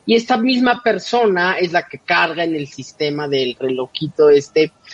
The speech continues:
eso, ¿no? O sea, no está mal que se compartan labores, pero también hay que entender que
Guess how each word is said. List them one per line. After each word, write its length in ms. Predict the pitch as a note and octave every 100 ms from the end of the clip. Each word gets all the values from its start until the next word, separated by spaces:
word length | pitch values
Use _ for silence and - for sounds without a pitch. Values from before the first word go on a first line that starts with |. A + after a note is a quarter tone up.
| - -
eso, 400 | D#3 D#3 - C3
¿no? 300 | C#3 D3 E3+ - - -
O 100 | A3+
sea, 140 | A#3 B3+
no 160 | C4+
está 320 | G#4 G#4 - G4+
mal 300 | C#4+ B3+ A#3+
que 100 | C#4+
se 140 | A3
compartan 720 | F3+ E3 - F#3+ G3+ G3 E3
labores, 720 | C#3 C#3 E3 D3 D3+ G3+ - _ _ -
pero 280 | A3+ A3+ A#3
también 360 | G3+ G3 A3+
hay 100 | C4+
que 320 | C#4 A#3+ G#3
entender 600 | F3 D#3 D3+ D3+ D3+ E3 E3
que 240 | E3+